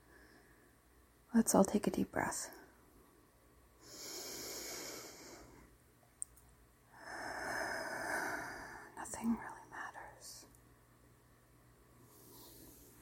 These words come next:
I'm going to put the phone, I'm, I'm sitting on the other end of my couch, which has, like,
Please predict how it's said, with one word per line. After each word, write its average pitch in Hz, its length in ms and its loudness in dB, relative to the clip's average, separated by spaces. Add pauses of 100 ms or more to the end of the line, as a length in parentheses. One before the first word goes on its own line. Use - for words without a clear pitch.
(1900)
I'm 233 120 12
going 254 340 12
to 214 520 12 (200)
put - 440 8 (100)
the 220 80 4
phone, 165 560 12 (600)
I'm, 202 280 10
I'm 196 100 8
sitting 208 560 12 (560)
on 202 180 12
the 202 120 12 (120)
other 277 140 12
end 208 220 12
of 208 80 4
my 190 140 12
couch, - 600 2 (680)
which - 180 2
has, 202 500 8 (140)
like, 202 280 8